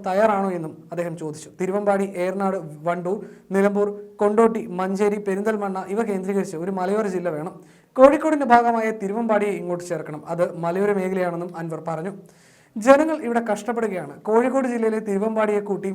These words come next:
മലയോര മേഖലയ്ക്ക് ഒരു ജില്ല വേണം. ഞങ്ങൾ സമരം ചെയ്യാൻ പോവുകയാണ്. ഇന്നലെ ചേർന്ന കമ്മിറ്റി ഇക്കാര്യം തീരുമാനിച്ചിട്ടുണ്ട്. അതുമായി മുന്നോട്ട് പോകും.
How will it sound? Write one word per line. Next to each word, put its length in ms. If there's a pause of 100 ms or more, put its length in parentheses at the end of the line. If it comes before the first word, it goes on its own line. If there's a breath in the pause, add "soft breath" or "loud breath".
മലയോര 260 (100)
മേഖലയ്ക്ക് 360
ഒരു 80 (120)
ജില്ല 240
വേണം. 180 (100)
ഞങ്ങൾ 180 (120)
സമരം 320
ചെയ്യാൻ 240
പോവുകയാണ്. 420 (520 soft breath)
ഇന്നലെ 260
ചേർന്ന 300
കമ്മിറ്റി 300
ഇക്കാര്യം 320
തീരുമാനിച്ചിട്ടുണ്ട്. 600 (140)
അതുമായി 340
മുന്നോട്ട് 360
പോകും. 180